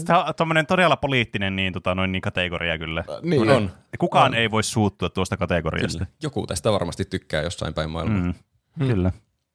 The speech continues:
Speaker 3: Kas on sanonut, ö, "Muistan näiden leffojen pyörineen Foxilla, kun se tuli Suomeen.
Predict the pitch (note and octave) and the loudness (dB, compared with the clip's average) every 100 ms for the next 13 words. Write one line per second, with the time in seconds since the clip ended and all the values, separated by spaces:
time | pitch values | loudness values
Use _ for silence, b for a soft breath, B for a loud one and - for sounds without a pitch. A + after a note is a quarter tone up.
0 | _ _ A#2+ G#2+ - - E2+ F2 E2+ E2 | _ _ -2 0 -2 -6 -6 -2 -4 -4
1 | - b b b D#2 D2+ C#3 C3 A#2 A#2+ | -10 b b b -6 -2 0 0 0 0
2 | G#2+ G#2+ G#2+ G2+ G#2+ G#2 G#2+ A#2 - - | 0 0 -2 0 -2 -2 -2 -4 -4 -8
3 | - D#2+ - F2 F2 D#2+ D#2+ | -8 -6 -4 -4 -2 -2 -4